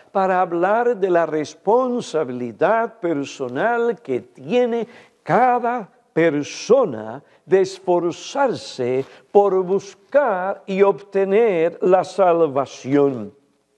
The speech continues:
Esta responsabilidad está estrechamente relacionada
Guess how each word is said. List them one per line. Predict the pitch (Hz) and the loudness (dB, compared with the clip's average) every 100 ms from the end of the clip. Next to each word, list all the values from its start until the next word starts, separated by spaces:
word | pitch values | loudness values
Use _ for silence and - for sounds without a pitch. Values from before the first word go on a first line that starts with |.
| _ _ _ _ _ | _ _ _ _ _
Esta | 131 180 185 - - 180 | 0 2 2 0 0 2
responsabilidad | 180 190 185 - 196 226 226 196 156 143 135 131 113 147 196 202 202 | 2 0 -2 -2 2 2 0 -4 -4 -4 -4 -6 -2 0 2 2 0
está | 185 175 - 175 | 0 -2 -2 -2
estrechamente | - - 156 156 139 139 139 160 226 240 233 226 | -2 -6 -4 -4 -2 -2 0 0 0 -2 -2 0
relacionada | 202 165 143 - 135 131 175 220 220 208 | 0 0 0 -2 -2 0 2 2 2 0